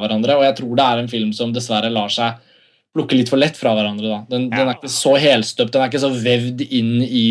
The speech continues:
Speaker 1: sitt eget materie. Den har ikke den derre, eh, den har ikke den dynamikken i seg. Den er litt for skjematisk.
Speaker 2: Nei, for,
Speaker 1: Men jeg var
Speaker 2: for liksom sammenlignet med for eksempel av Master and Commander, som jeg føler
Speaker 1: Ja.
Speaker 2: også har veldig mye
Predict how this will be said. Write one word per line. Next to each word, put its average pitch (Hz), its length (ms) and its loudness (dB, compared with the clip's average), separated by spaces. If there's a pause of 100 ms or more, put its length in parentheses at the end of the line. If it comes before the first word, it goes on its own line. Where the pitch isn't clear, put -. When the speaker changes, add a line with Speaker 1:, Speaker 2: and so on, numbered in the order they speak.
Speaker 1:
sitt 120 160 -4
eget 107 320 0
materie. 117 400 -4
Den 127 160 -6
har 123 80 -4
ikke 120 160 -4
den 120 160 -2
derre, 107 220 0 (680)
eh, 50 400 -10
den 135 160 0
har 127 140 -6
ikke 156 180 0
den 120 300 0 (260)
dynamikken 123 540 0 (260)
i 113 160 0
seg. 160 300 0 (600)
Den 131 140 -2
er 127 160 2
litt 123 160 -6
for 117 80 -4
skjematisk. 135 640 -4 (260)
Speaker 2:
Nei, 170 80 0
for, 185 140 4
Speaker 1:
Men 156 80 0
jeg 165 80 2
var 165 100 4
Speaker 2:
for 208 220 2
liksom 202 240 2
sammenlignet 147 640 0
med 165 180 0
for 208 80 -6
eksempel 175 320 -2
av 170 80 2
Master 156 300 0
and - 40 -16
Commander, 151 460 -2 (400)
som 170 140 0
jeg 165 100 -2
føler 165 140 2
Speaker 1:
Ja. 147 80 0
Speaker 2:
også - 160 0
har 190 180 0
veldig 170 380 0
mye 147 260 0